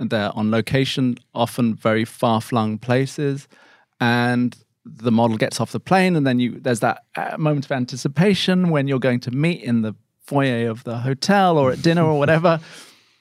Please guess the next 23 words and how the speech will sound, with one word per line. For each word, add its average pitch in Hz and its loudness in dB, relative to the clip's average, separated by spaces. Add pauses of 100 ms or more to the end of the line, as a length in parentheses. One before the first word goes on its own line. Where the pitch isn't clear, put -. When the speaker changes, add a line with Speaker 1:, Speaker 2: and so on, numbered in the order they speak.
(380)
Speaker 1:
And 139 2
the, 160 -6
really, 160 4
if 127 -2
you 135 2
haven't 160 0
met 120 -2
before, 110 -2
it's, 123 -4 (120)
"Oh, 147 2
what's 135 -4
she 147 -6
going 120 -4
to - -12
look 135 -4
like? 120 -4
Is 135 -4
she 139 -10
going 120 -2
to - -16
be 127 -6
great?" 117 -2 (200)
And, 120 -4